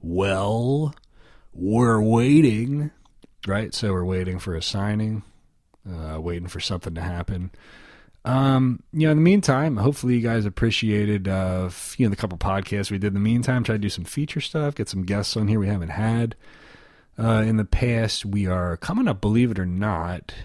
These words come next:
on the, uh, five-year anniversary of the podcast as well. So I wanted to mention that 'cause what we started in twenty sixteen, Dave and I, so twenty seventeen, eighteen, nineteen, twenty, twenty-one. Yes, I, I think the summer, uh, this coming summer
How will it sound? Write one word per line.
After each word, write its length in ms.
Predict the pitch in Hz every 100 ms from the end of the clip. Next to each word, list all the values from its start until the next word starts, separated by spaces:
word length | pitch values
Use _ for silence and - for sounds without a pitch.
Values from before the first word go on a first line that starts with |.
| - - -
on 340 | 95 95 92
the, 280 | 90 90 87
uh, 200 | 82 85
five-year 720 | - - 110 139 127 135 123
anniversary 540 | 117 104 104 127 -
of 40 | 87
the 60 |
podcast 840 | 80 113 123 120 78 73 - - -
as 140 | 85
well. 360 | 92 98 80 82 - - - - - - - -
So 160 | - 87
I 20 |
wanted 200 | 90 90
to 60 |
mention 360 | 87 90 - 90
that 300 | 87 85 82
'cause 240 | - 82
what 120 | 87 82
we 80 |
started 460 | 90 - 87 87 85
in 100 | 82
twenty 280 | - 92 87
sixteen, 640 | - 90 - - 95 90
Dave 260 | 82 78 80
and 100 | 80
I, 240 | 78 80
so 180 | 82 82
twenty 200 | - 82
seventeen, 560 | 76 98 92 92 101 87
eighteen, 320 | 85 - 85
nineteen, 380 | 87 85 87 85
twenty, 480 | - 87 87 87 90
twenty-one. 1080 | - - 82 82 85 82 82 90 165 107 92
Yes, 340 | 110 87 -
I, 100 | 92
I 160 | 92 95
think 300 | - 101 92
the 100 | 92
summer, 640 | - - 113 123 120 117 90
uh, 200 | 87 87
this 180 | 135
coming 240 | - 98 87
summer 480 | - 98 85 82